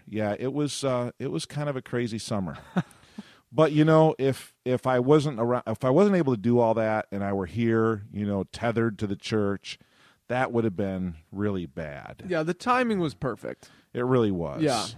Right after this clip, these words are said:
Speaker 1: Um, and so, <laughs> and another good thing is, we got all, we got four months worth of podcasts done ahead of time just before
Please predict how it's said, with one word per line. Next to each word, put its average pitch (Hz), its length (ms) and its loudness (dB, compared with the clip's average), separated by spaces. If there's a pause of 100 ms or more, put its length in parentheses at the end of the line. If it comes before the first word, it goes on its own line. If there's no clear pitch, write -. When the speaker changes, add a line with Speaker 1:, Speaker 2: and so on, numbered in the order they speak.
(140)
Speaker 1:
Um, 87 640 -6
and 123 140 -2
so, 131 540 6 (200)
<laughs> - 640 -10
and 147 180 2
another 143 320 2
good 143 200 0
thing 117 220 -2
is, 117 420 -4 (560)
we 170 120 2
got 196 240 0
all, 156 180 4
we 180 80 2
got 190 140 -4
four 160 440 0
months 170 320 -2
worth 165 200 -2
of 156 100 -6
podcasts 156 600 -4
done 131 240 -2
ahead 131 260 -4
of 185 100 -6
time 113 380 -2
just 127 240 -8
before 127 520 -2